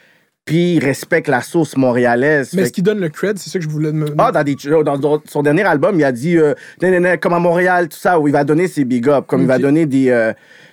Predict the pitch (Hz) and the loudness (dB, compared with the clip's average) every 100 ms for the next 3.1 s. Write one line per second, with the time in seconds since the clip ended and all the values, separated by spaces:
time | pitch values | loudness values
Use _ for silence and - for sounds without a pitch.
0 | _ - 151 123 127 120 113 110 101 _ | _ -2 -2 2 2 2 2 0 -4 _
1 | - 143 135 143 135 123 143 147 123 123 | -2 0 0 0 0 2 2 0 0 -2
2 | 120 143 131 123 120 135 147 - 123 110 | 0 0 0 0 0 0 -2 -4 -6 -4